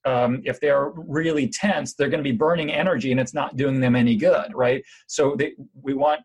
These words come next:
to be relaxed and ready. Once the, um, pitch is made and the ball gets hit, particularly if it's going to that fielder, they want to spring into action,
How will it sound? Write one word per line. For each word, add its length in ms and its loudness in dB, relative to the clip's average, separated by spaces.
to 120 -12
be 100 0
relaxed 540 0
and 120 -4
ready. 380 -2
Once 260 0
the, 180 2
um, 400 -2
pitch 240 -4
is 160 -4
made 400 0
and 100 0
the 60 0
ball 240 2
gets 240 -6
hit, 240 2
particularly 400 -6
if 100 -6
it's 140 -4
going 340 0
to 180 -6
that 240 0
fielder, 560 0
they 100 4
want 220 0
to 60 -12
spring 340 0
into 260 0
action, 560 -6